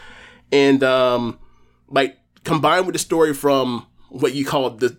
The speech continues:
super depressing match <laughs> from, from, uh, the pay-per-view where Tim beat the, the, the stuffing out of her, and we ended the show, uh, last week, and you were like, "She better fucking win." And then when we got off air, you were like,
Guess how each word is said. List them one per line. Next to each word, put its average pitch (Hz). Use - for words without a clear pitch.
super 202
depressing 160
match 131
<laughs> -
from, -
from, 247
uh, 175
the 180
pay-per-view 156
where 139
Tim 196
beat 226
the, 175
the, 165
the 190
stuffing 208
out 175
of 156
her, 147
and 160
we 190
ended 202
the 175
show, 175
uh, 151
last 151
week, 143
and 147
you 151
were 151
like, 135
"She -
better 208
fucking 165
win." 156
And 139
then 156
when 156
we 151
got 160
off 151
air, 156
you 143
were 147
like, 131